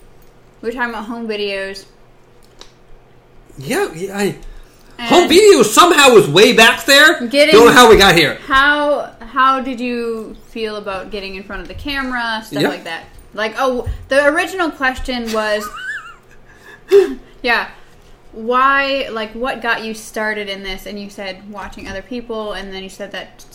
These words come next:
Speaker 1: getting in front of the camera was one of the hardest things.
Speaker 2: It was. Very difficult. At least for me. You seem to be much easier about it.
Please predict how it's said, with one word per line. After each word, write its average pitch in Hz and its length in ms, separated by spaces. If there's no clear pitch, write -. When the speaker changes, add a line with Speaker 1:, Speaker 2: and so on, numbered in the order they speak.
Speaker 1:
getting 196 220
in 190 80
front 196 140
of 185 40
the 180 80
camera 185 320
was 185 160
one 185 80
of - 60
the 185 80
hardest 208 300
things. - 280
Speaker 2:
It 151 80
was. 127 280
Very 151 120
difficult. - 360
At - 40
least 202 160
for 160 80
me. 123 200
You 180 100
seem 190 180
to 165 40
be 156 60
much 151 240
easier 120 220
about 110 200
it. - 160